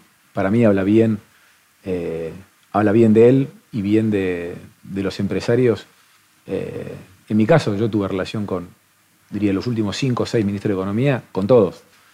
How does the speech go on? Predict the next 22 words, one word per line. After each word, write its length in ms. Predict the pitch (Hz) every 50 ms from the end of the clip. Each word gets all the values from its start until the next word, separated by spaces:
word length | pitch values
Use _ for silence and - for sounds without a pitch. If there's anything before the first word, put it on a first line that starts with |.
| _ _ _
Algunos 340 | - 101 104 113 139 135 110
porque 180 | 110 101 - 104
los 140 | 92 85 -
conocía 320 | 101 98 92 - 110 113
de 120 | 113 123
antes 420 | 127 139 156 143 165 170 156 - - _ _ _ _ _ _ _
y 140 | - 101 101
a 60 | 101
otros 220 | 107 107 113 104 -
porque 320 | - 90 - - 95 90
traté 380 | - - 101 98 92 - 123 113
de 100 | 107 98
conocerlos. 560 | 98 95 98 - - 127 107 95 90 82 - - _ _ _ _ _
Eh, 340 | - 92 87 82 85 85 - - - - _ _ _ _ _ _ _ _ _ _ _ _ _ _ -
eh, 340 | - 92 85 - 80 82 82 80 80 76 - _
y 100 | 110 98
soy 220 | 90 - - 98 98
una, 280 | 92 90 87 87 87 95
una 120 | 98 104 104
persona 320 | - 104 - 123 123 117
que 100 | 98 104
celebra 680 | - - 113 110 117 123 123 127 131 131 135 131 120